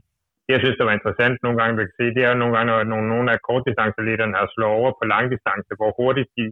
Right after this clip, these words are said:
egentlig har gået ind og lavet resultater, og der er faktisk nogen, der nærmest har lavet deres bedste resultater på kortdistancetræning, og det viser jo noget om, at, om, at det der, man kan sige,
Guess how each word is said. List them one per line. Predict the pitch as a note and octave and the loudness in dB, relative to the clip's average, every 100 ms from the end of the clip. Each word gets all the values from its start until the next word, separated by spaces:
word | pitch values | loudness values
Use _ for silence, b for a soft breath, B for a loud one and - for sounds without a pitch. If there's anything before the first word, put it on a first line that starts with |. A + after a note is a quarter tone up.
| - A#2 | -8 -6
egentlig | B2 B2+ A#2 | -4 -2 -2
har | G#2 | -4
gået | A2+ A2 | -2 -2
ind | A#2+ | 0
og | G#2+ | -2
lavet | G#2 | -2
resultater, | F#2+ - G#2 A#2 A#2 | -6 -6 -2 0 2
og | |
der | G#2+ | 0
er | - | 0
faktisk | G#2+ A#2 B2 | 0 2 0
nogen, | B2 | 0
der | A2+ A2 | 2 2
nærmest | A2+ - | 0 -2
har | A2+ | 2
lavet | A2+ A2 | 4 2
deres | - B2 | 0 0
bedste | B2+ - A2+ | 0 0 -2
resultater | - - A2 A2 A2 - _ _ _ _ _ _ _ _ _ | -4 -4 0 0 -2 -6 _ _ _ _ _ _ _ _ _
på | C3+ - | -2 0
kortdistancetræning, | B2 C3 B2+ G2+ G#2+ F#2+ G#2 - G#2 G#2 G2+ | 0 0 -2 -2 -2 -2 -6 -2 -2 -2 -2
og | |
det | B2 C3+ | 0 0
viser | C3+ A#2 | 2 2
jo | A2+ | 4
noget | A#2 A#2+ | 4 4
om, | A#2 A#2 A#2 A2+ | 2 0 -2 -6
at, | A#2 A2+ | -2 0
om, | A2+ | 0
at | G#2 | 0
det | A2+ | 0
der, | A#2 A2 | 2 0
man | G#2 | -2
kan | - | -2
sige, | A2 | -2